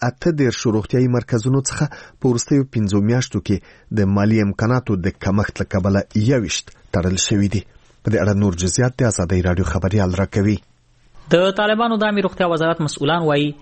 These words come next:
Speaker 2: د روان میلادي کال له پیل راهیسې یو ځل بیا په افغانستان کې په کووید نولس ناروغۍ د اخته کېدونکو شمیر زیات شوی او یوازې تیرو څلورویشتو ساعتونو کې په دې ویروس د اخته شویو شپږ سوه اووه دېرش پیښې ثبت کړي چې له دې اته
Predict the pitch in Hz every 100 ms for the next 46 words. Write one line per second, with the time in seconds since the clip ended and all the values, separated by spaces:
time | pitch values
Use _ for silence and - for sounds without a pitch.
0 | - - 156 180 214 196 175 170 175 175
1 | 156 156 180 147 131 131 - 156 156 165
2 | 190 185 165 - 147 139 175 175 180 170
3 | 156 147 143 147 185 165 147 139 131 139
4 | 151 131 127 - 127 156 147 - 127 117
5 | 117 107 - 165 151 - - 147 151 165
6 | 196 185 175 202 196 180 196 208 170 -
7 | 151 139 135 160 156 160 156 127 127 127
8 | 160 - 139 - 131 185 135 101 - -
9 | - 143 139 143 147 175 151 - - 139
10 | - - 123 - 190 190 196 170 135 185
11 | 175 151 185